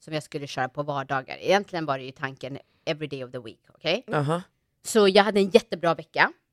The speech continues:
Speaker 1: förra veckan. Sen
Speaker 2: Mhm.
Speaker 1: på fredag så ska
Speaker 2: Jaha,
Speaker 1: vi
Speaker 2: du har börjat med det nu igen, kostschema?
Speaker 1: Mm, förra
Speaker 2: Okej.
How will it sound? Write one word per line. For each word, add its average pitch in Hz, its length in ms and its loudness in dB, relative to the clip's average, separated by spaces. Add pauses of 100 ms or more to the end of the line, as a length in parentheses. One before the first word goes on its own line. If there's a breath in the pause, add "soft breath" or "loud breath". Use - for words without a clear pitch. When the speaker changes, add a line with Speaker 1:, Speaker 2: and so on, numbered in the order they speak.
(120)
Speaker 1:
förra 156 140 -4
veckan. 202 400 -4 (340)
Sen 156 80 -6
Speaker 2:
Mhm. 185 140 0
Speaker 1:
på 185 80 -2
fredag 175 440 2 (100)
så 175 80 -20
ska 160 100 -4
Speaker 2:
Jaha, 180 120 6
Speaker 1:
vi 170 60 4
Speaker 2:
du 185 60 10
har 190 60 6
börjat 196 280 4
med 165 120 4
det 165 60 4
nu 160 140 2
igen, 143 200 0
kostschema? 127 460 -6 (220)
Speaker 1:
Mm, 190 260 4
förra 147 280 -4
Speaker 2:
Okej. - 20 0